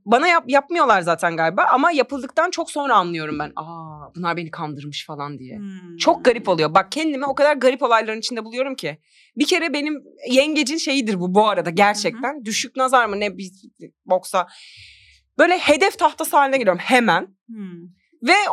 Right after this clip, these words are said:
Speaker 1: orada böyle birileri bir şey genelde akrep ikizler falan ortalığı karıştırıyor, karıştırıyor. Ben böyle şey oluyorum. Hiçbir şey yapmadan "Ne oldu ya?" falan gibi bir yerde ben o gruptan yan yan tık çıkıyorum, gidiyorum
Speaker 2: Hmm.
Speaker 1: falan. Böyle yani "Abi kendinizi yakın ya, ben ne yapayım?" falan.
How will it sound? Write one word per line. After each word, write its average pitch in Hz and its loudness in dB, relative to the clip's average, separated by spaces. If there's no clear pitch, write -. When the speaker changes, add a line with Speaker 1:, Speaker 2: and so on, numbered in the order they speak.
Speaker 1:
orada 349 2
böyle 349 0
birileri 339 0
bir 302 -4
şey 339 -2
genelde 294 2
akrep 262 0
ikizler 247 2
falan 247 0
ortalığı 277 -2
karıştırıyor, 294 -2
karıştırıyor. 330 -2
Ben 349 6
böyle 415 2
şey 403 2
oluyorum. 302 0
Hiçbir 359 -6
şey 381 0
yapmadan 349 2
"Ne 269 0
oldu 381 -2
ya?" 339 -2
falan 320 2
gibi 302 -6
bir 302 -4
yerde 302 2
ben 415 2
o 311 -6
gruptan 415 0
yan 427 6
yan 440 -2
tık 302 -14
çıkıyorum, 254 0
gidiyorum 214 0
Speaker 2:
Hmm. 226 -8
Speaker 1:
falan. 185 0
Böyle 208 -4
yani 240 -4
"Abi 247 2
kendinizi 240 -2
yakın 208 0
ya, 175 2
ben 190 4
ne 202 6
yapayım?" 208 0
falan. 170 -4